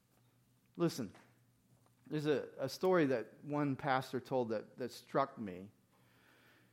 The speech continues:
He said that a, a longtime member of his church came to him and said, I've been having an affair for years, with another wom-, with a woman other than my wife, and we've actually been having relationship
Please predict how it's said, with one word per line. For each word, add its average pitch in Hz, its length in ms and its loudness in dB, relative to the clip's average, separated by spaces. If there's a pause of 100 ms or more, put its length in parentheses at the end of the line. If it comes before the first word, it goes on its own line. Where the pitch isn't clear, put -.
(220)
He 156 80 -4
said 190 240 10
that 160 160 10
a, 156 200 4 (200)
a 143 240 2
longtime 185 640 6
member 160 240 6
of 135 80 4
his 131 180 -2
church 139 500 0
came 156 260 0
to 156 120 -4
him 135 100 0
and 120 120 -2
said, 135 180 2
I've 131 140 2
been 143 100 0
having 147 300 2
an 120 60 0
affair 135 480 2
for 120 200 -6
years, 117 840 -2 (500)
with 135 200 0
another 135 360 2
wom-, 123 400 0
with 131 180 -4
a 123 60 -2
woman 135 300 0
other 139 240 4
than 143 140 -2
my 107 160 0
wife, 95 460 -2
and 107 200 -6 (340)
we've 131 240 -2
actually 147 540 2
been 123 240 0
having 135 440 2
relationship 120 1040 -2